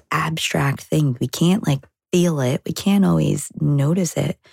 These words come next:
'cause sometimes people have developed these coping mechanisms, or they wear a different mask in different situations to put on, you know, a brave face, as is the phrase, you know, "Put on a brave face if you're not feeling well and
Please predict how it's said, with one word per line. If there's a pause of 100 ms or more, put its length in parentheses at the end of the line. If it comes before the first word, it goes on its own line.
(280)
'cause
sometimes
people
have
developed
these
coping
mechanisms,
or (340)
they
wear
a
different
mask
in
different
situations
to
put
on,
you
know,
a
brave
face,
as (480)
is
the
phrase,
you
know,
"Put
on
a
brave
face
if
you're
not
feeling
well
and